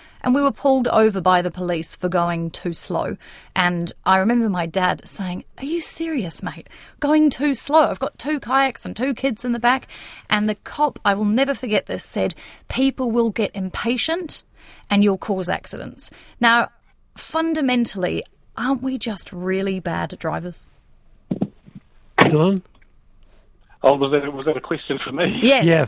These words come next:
Speaker 1: I mean,
Speaker 2: fund-
Speaker 1: aren't we just impatient, bad drivers?
Speaker 3: Well, my answer to that would be that, um, I don't necessarily think New Zealanders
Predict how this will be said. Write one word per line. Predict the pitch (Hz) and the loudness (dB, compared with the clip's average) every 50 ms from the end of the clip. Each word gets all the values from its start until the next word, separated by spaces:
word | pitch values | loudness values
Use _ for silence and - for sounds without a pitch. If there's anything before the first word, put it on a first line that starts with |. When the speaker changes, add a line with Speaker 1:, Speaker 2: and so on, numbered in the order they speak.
| - - - | 0 0 0
Speaker 1:
I | 240 | 2
mean, | 240 247 247 | 2 4 6
Speaker 2:
fund- | 294 208 254 | 6 8 6
Speaker 1:
aren't | 269 262 | 6 6
we | 262 277 | 4 2
just | 247 277 - | 0 0 0
impatient, | - 233 233 233 214 - - - 254 254 226 - - 269 233 220 135 - - - - - - - _ | 0 0 0 0 0 -2 0 0 2 2 2 2 2 2 0 0 0 -4 -6 -8 -12 -18 -20 -2 _
bad | - 220 202 208 226 208 208 202 - - | 2 4 4 4 4 2 2 -2 -6 -8
drivers? | - - 208 190 190 185 - 160 151 - - - - - _ _ _ - - _ _ | -2 0 2 4 4 2 0 -4 -6 -6 -6 -6 -6 -10 _ _ _ -20 -20 _ _
Speaker 3:
Well, | - 254 302 302 - - - - - - - _ _ _ _ _ - | 0 0 0 0 -2 -8 -18 -20 -20 -20 -20 _ _ _ _ _ 2
my | 202 214 247 285 285 262 254 | 4 4 4 4 2 0 -2
answer | 247 233 - - 185 | -2 -6 -6 -8 -6
to | 170 | -6
that | 156 160 160 - - | -4 -6 -6 -6 -6
would | 135 135 127 - | -6 -6 -6 -4
be | 135 135 127 127 123 127 143 151 147 131 | -4 -4 -4 -4 -6 -8 -8 -10 -4 0
that, | 131 131 143 - - | 0 0 0 -4 -6
um, | 139 123 120 117 - - - - - - _ - | -8 -8 -8 -8 -10 -14 -18 -20 -20 -18 _ 0
I | 185 | 2
don't | 202 202 254 294 | 4 6 6 4
necessarily | 277 254 - 214 - 220 196 185 160 | 4 0 -2 -2 0 0 2 2 4
think | - 170 160 151 | 4 4 2 4
New | 143 147 139 131 | 0 0 0 0
Zealanders | 123 127 131 147 139 139 135 127 131 123 117 113 - | 0 2 2 4 4 2 2 0 0 -2 -2 -4 -8